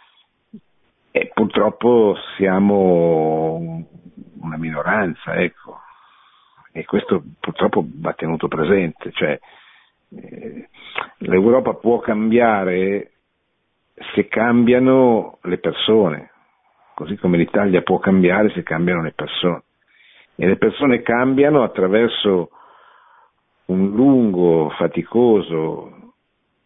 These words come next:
e profondo lavoro di apostolato culturale che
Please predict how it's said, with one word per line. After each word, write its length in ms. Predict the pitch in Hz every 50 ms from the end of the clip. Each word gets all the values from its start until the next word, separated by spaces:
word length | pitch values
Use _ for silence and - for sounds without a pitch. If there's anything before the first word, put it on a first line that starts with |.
| _ _
e 160 | - - - _
profondo 800 | - - - 87 - - - 120 120 117 107 101 90 85 85 85
lavoro 540 | 82 85 85 80 92 107 117 113 101 95 87
di 100 | 78 80
apostolato 720 | 80 - - - 80 - - - 90 95 104 101 - - 90
culturale 960 | - 98 92 - - - 120 120 107 98 92 95 101 101 107 120 131 127 - _ _ _ _ _ _ _ _ _ _ _ _ _ _ _ _ _ _ _ _ _ _ _ _ -
che 340 | - 117 113 113 107 104